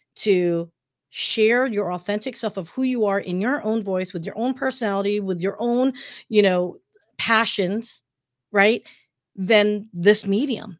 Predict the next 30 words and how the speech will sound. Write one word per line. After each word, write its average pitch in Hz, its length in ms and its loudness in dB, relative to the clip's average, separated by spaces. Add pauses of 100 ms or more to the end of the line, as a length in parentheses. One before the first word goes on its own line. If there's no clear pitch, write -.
(140)
And 208 120 2
that's 247 260 0
where 220 260 2
I 190 160 -2
think 202 340 -4
it's 196 180 -4
just 226 160 -12
crea-, 220 240 -6
helping 247 480 -4 (320)
to 233 100 -10
create 214 240 -2
people's 196 300 -6
legacies 196 520 -4
is 175 200 -6
such - 340 -8
a 196 60 -6
great 185 320 -6
fuel 185 400 -2
and 170 140 -4
fire 175 260 0
for 170 140 -12
people 202 280 -6
like 175 220 -6
you 175 160 -4
and 160 140 -4
me. 160 220 -4
And 165 180 -6
that's 214 300 0
why 185 360 0 (220)
we 226 440 0